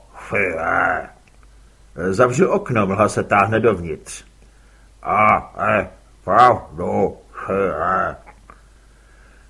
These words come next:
Elánius zavřel okno a uvěznil v místnosti několik cárů mlhy, které se ovšem postupně rozptýlily.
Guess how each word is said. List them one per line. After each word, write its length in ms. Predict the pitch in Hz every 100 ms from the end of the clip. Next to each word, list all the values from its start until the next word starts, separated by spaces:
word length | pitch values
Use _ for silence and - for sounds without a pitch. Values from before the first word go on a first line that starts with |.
| -
Elánius 600 | 107 120 180 220 240 233
zavřel 640 | 120 107 180 214 196 123 -
okno 480 | - - 139 190 -
a 40 |
uvěznil 680 | - 127 175 185 160 175 139
v 100 | 110
místnosti 580 | 156 - 175 180 - 139
několik 480 | 143 143 170 160
cárů 500 | - - 95 160 160
mlhy, 280 | 117 117 151
které 360 | - - 143 147
se 180 | - -
ovšem 400 | 110 - 139 135
postupně 580 | 120 - 135 - 131
rozptýlily. 840 | 104 - - - 78 64 57 52